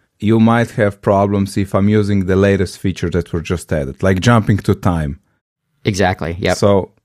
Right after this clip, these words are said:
Speaker 1: you have to be careful there. So
Speaker 2: Time travel.
Speaker 1: And also, p-, speaking of, you know, I, I, I said it's a subscription pricing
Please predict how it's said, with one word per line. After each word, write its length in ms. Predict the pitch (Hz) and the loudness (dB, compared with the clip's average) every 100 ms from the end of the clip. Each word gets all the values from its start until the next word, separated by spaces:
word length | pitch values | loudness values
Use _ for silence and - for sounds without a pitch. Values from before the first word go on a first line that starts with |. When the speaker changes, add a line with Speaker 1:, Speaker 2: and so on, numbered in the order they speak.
| _ _ - | _ _ -10
Speaker 1:
you 80 | |
have 220 | 104 107 98 | -2 -2 0
to 80 | 92 | -4
be 80 | |
careful 340 | 90 85 85 82 | -4 -4 -2 -6
there. 80 | 80 | -4
So 280 | 120 92 | -2 -4
Speaker 2:
Time 280 | - 117 104 | -2 -2 0
travel. 480 | 101 87 82 76 90 _ _ | 0 -2 -2 -6 -10 _ _
Speaker 1:
And 120 | 117 151 | 0 2
also, 260 | 190 165 | 2 0
p-, 180 | - 139 | -2 -4
speaking 400 | - 208 208 190 | -4 -2 0 0
of, 240 | 147 - - | -2 -4 -4
you 100 | 123 | 0
know, 140 | 135 127 | 2 4
I, 300 | 127 135 139 | 2 0 -2
I, 320 | 127 120 120 | 0 2 2
I 40 | |
said 260 | 117 139 131 | 0 2 2
it's 140 | 120 | 2
a 40 | 117 | -2
subscription 500 | 107 - - 117 117 | -4 -6 -6 -4 -2
pricing 600 | 107 104 107 - 98 | 2 2 2 0 0